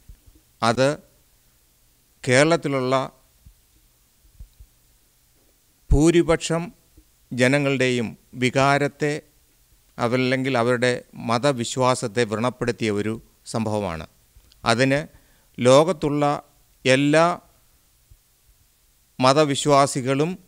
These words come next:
അതിനെ, ഏ, വളരെയധികം ദുഃഖത്തോടെ കണ്ട ഒരു അവസരമാണ്. ആ സാഹചര്യത്തിൽ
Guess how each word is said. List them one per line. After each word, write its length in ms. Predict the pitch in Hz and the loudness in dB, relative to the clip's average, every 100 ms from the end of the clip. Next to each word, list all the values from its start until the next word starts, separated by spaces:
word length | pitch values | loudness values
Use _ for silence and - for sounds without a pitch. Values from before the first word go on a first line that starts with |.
| _ _ _ _ _ _ _ _ - | _ _ _ _ _ _ _ _ -2
അതിനെ, 500 | 127 131 135 139 - _ _ _ _ _ _ _ _ _ - _ - - _ - | 0 2 0 -2 -4 _ _ _ _ _ _ _ _ _ -20 _ -20 -20 _ -6
ഏ, 80 | 117 117 110 107 - _ - | -2 0 -2 -4 -8 _ -12
വളരെയധികം 760 | 113 131 170 170 151 143 147 | 0 4 4 4 0 -2 -2
ദുഃഖത്തോടെ 680 | 135 - 135 139 135 131 - _ - | -4 -6 -4 -2 0 0 -4 _ -8
കണ്ട 160 | 127 123 | -4 -2
ഒരു 160 | 117 | 0
അവസരമാണ്. 580 | 113 107 120 98 90 82 _ _ _ _ _ _ - | -2 -4 -6 -6 -8 -10 _ _ _ _ _ _ -2
ആ 400 | 127 143 180 - _ _ _ | 2 4 2 -4 _ _ _
സാഹചര്യത്തിൽ 800 | - 135 135 139 139 127 110 | -6 0 0 2 0 -2 -4